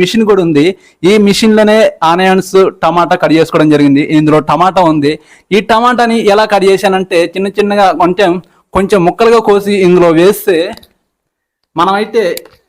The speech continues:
ఇక్కడ ఇది ఉంది కదండి, దీన్ని బట్టి ఇందులో పెట్టి లాగుతూ ఉండాలి. లాగుతూ ఉంటే, ఇలా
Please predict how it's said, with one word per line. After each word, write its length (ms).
ఇక్కడ 320
ఇది 140
ఉంది 200
కదండి, 320
దీన్ని 260
బట్టి 260
ఇందులో 240
పెట్టి 220
లాగుతూ 340
ఉండాలి. 300
లాగుతూ 380
ఉంటే, 260
ఇలా 100